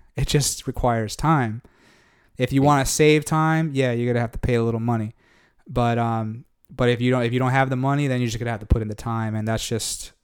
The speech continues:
Speaker 1: that's just it.
Speaker 2: Así es que,
Speaker 1: You know?
Speaker 2: así mismo es que,
Speaker 1: That's just
Speaker 2: ya.
Speaker 1: it. And then the thing is that you just gotta learn it and, and, and find out what works for you. I think going, para, para terminar, you know,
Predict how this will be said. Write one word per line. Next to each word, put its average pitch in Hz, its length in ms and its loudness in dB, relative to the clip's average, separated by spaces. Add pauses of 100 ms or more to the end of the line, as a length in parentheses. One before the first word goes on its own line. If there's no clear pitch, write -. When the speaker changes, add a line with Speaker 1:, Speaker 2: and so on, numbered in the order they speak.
(140)
Speaker 1:
that's 113 300 -4
just - 460 -6
it. 151 240 4 (240)
Speaker 2:
Así 104 160 -8
es 92 80 -10
que, 92 260 -6
Speaker 1:
You 120 140 0
know? 120 80 0
Speaker 2:
así 127 180 -4
mismo 110 260 -4
es 95 120 -8
que, 95 140 -6
Speaker 1:
That's 120 180 -6
just 110 160 -4
Speaker 2:
ya. 135 80 0
Speaker 1:
it. 131 60 0
And 135 120 2
then 151 80 4
the 151 80 2
thing 156 160 2
is 151 120 0
that 139 180 0
you 147 160 -2
just 143 180 -6
gotta 156 180 2
learn 139 240 0
it 110 160 -4
and, 120 260 -4
and, 120 420 -4
and 120 180 -6
find 127 200 -2
out 135 80 2
what 127 120 0
works 120 240 -2
for - 140 -6
you. 127 260 2
I 120 60 2
think 135 340 -2 (560)
going, 139 300 0 (120)
para, 127 220 4
para 123 160 4
terminar, 127 420 0
you 139 80 0
know, 127 380 0